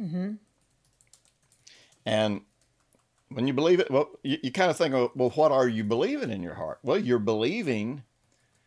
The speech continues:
Speaker 2: that what you say comes to pass, which means, which means you have to have a clear mental picture
Speaker 1: Mm-hmm.
Speaker 2: or, or an idea of what it is that you're expecting to come to pass, what it is that's, that's expecting to happen.
Speaker 1: Mm-hmm.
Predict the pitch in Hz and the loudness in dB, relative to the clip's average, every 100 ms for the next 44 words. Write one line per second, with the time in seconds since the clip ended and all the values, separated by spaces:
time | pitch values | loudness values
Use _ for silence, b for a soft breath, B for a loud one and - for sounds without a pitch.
0 | _ _ 101 123 - - 170 175 156 135 | _ _ 0 0 0 4 4 4 0 0
1 | - 151 - 151 135 123 110 - 202 254 | 0 0 0 0 0 0 -4 0 2 2
2 | 117 117 - 135 120 131 143 131 117 b | 2 0 -2 -2 0 0 0 0 -2 b
3 | b b b - 151 147 156 147 120 - | b b b -6 -4 -2 0 0 -2 -4
4 | 123 214 143 156 170 - 147 170 175 135 | -2 0 2 2 2 2 0 2 0 -2
5 | - 151 160 156 156 151 - 214 - 135 | -2 -2 0 0 -2 -2 -2 -4 -4 -6
6 | 143 - 214 220 208 120 120 131 - 123 | -6 -8 -4 -4 0 0 2 -2 0 2
7 | 117 117 110 110 120 147 131 202 175 - | 2 2 2 4 4 4 4 4 4 4
8 | 113 139 151 143 117 123 113 117 120 123 | 4 2 2 4 2 2 -2 0 2 2
9 | 110 - - 120 - 135 131 123 127 135 | -2 -4 0 0 0 -4 -2 -2 -2 -2
10 | 139 107 101 107 123 123 120 120 120 - | -4 -4 -2 2 4 2 0 -4 -6 -14
11 | B B 117 120 113 120 117 139 143 160 | B B -4 -4 -4 -2 -2 -2 -2 -2
12 | 170 - 208 180 196 | -6 -8 -6 -4 -4